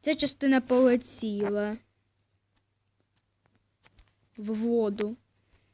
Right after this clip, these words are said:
Оце наш весь ставок.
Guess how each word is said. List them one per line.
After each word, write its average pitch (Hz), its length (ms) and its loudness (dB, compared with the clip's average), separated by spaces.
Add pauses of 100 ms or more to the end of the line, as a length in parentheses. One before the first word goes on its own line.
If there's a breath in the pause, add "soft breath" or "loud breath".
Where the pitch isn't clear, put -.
(1300)
Оце 240 280 0
наш 240 280 4
весь 233 200 2
ставок. 226 960 -2